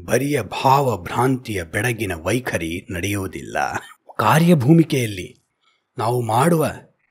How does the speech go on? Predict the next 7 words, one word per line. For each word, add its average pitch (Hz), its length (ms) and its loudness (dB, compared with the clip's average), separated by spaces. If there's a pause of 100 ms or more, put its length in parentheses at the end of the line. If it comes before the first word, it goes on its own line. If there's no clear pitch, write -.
ಕೆಲಸದ 139 360 0
ರೀತಿಯಲ್ಲಿ 117 800 -2 (720)
ಬರಿಯ 135 340 0
ಭಾವಭ್ರಾಂತಿಯ 110 1200 0
ಬೆಡಗಿನ 101 480 -6
ವೈಖರಿ 92 600 -6
ನಡೆಯುವುದಿಲ್ಲ. 82 640 -8